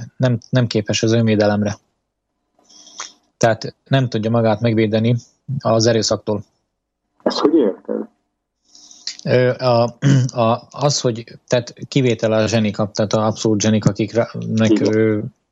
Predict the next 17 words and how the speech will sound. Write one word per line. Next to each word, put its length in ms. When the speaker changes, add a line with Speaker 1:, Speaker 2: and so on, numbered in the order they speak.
Speaker 1:
tehát 180
ez 320
azért 220
mondom, 180
nem 180
általánosítható, 1160
van 160
nagyon 520
ritka 300
kivétel, 480
de 80
legtöbb 320
esetben, 480
ha 200
valaki 600
olyan 520
szinten 760